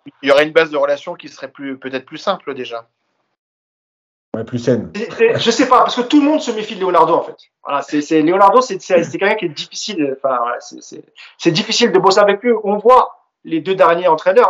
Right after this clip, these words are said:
Speaker 3: hein, Tuchel, aujourd'hui Pochettino, c'est pas forcément bien passé. Ça s'est mal passé avec, euh, Ancelotti, euh,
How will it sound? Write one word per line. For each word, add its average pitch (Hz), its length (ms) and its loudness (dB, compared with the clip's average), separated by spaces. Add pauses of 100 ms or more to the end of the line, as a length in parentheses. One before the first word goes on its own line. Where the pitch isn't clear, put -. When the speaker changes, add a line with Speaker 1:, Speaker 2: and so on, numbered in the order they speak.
Speaker 3:
hein, - 100 -20
Tuchel, 170 500 2
aujourd'hui 143 260 -10
Pochettino, 147 520 -10
c'est 127 240 -12
pas 143 140 -2
forcément 143 460 -4
bien 147 140 4
passé. 156 560 0 (200)
Ça 170 140 0
s'est 175 120 -2
mal 190 160 4
passé 190 240 2
avec, 160 260 0
euh, 156 180 4
Ancelotti, 151 580 -4
euh, 123 60 -4